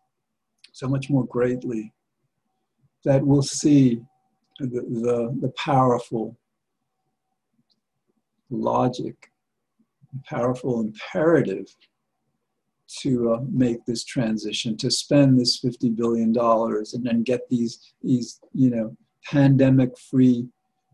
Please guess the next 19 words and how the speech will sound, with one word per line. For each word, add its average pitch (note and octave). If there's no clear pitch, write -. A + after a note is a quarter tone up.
products A#2+
to -
market A#2+
everywhere A#2+
in A2
the A2
world. G#2
It, A#2
and F3+
initially F#3
at, C3+
at C3
prices C#3+
that B2+
are A#2+
comparable C3
to B2+
what A2+
we A#2